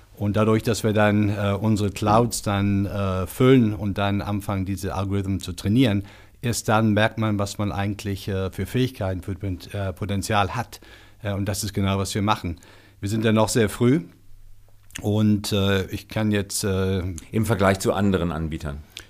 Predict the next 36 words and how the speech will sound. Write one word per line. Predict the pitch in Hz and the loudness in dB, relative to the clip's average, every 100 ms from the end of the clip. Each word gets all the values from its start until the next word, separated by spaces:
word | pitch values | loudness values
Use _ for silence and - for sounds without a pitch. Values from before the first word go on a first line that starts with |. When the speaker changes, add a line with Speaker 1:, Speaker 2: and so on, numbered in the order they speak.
| - | -6
Speaker 1:
Im | 123 | 0
Vergleich | 143 135 135 | 4 4 4
zu | 143 | 2
anderen | 123 147 147 | 4 4 6
Anbietern, | 143 147 147 147 147 151 | 4 4 2 2 2 2
aber | 127 123 113 113 | 2 2 4 4
auch, | 120 - 104 | 0 -2 -2
ähm, | 110 107 107 104 104 98 78 98 | 0 0 0 0 0 -2 -6 -8
vielleicht | 110 110 107 | -4 -4 -2
auch | 107 110 | -4 -2
in | |
der | 104 | -2
Branche, | 95 113 120 101 82 | 0 2 2 0 -2
weil | 90 90 | -2 -2
in | 98 101 | -4 -4
unserer | 101 107 95 85 | -2 -2 -2 -2
eigenen | 107 117 98 | 0 -2 -2
Branche | 104 113 101 | 0 0 0
sind | 104 101 | -2 -2
wir | 107 95 95 95 | -2 -2 -2 -4
sogar | 98 98 98 | -6 -4 -4
Vorreiter. | - 127 107 87 90 110 - - - - | 2 2 2 0 -2 -6 -8 -20 -20 -12
Aber | - 98 104 101 90 | -4 0 2 2 -2
in | - 107 101 | -4 -2 -2
andere, | - 104 104 104 104 98 98 - | -2 -2 -2 0 0 2 0 -4
äh, | 101 95 | -4 -4
Vergleichsindustrien, | 92 101 95 101 120 123 98 95 - 90 92 | -4 -4 0 2 2 0 -2 -2 -4 -4 -2
so | 95 90 | -4 -4
wie | 95 87 | -4 -6
ich | |
sagte, | - 95 - 85 | -6 -8 -6 -8
Automobilindustrie | 92 95 101 101 101 92 - 98 95 | -4 -2 0 0 0 -4 -6 -4 -4
oder | 92 92 85 | -4 -6 -6
auch, | 87 - | -8 -6
äh, | 95 87 87 | -6 -6 -6
Kommerz, | 95 98 107 104 | -2 2 2 0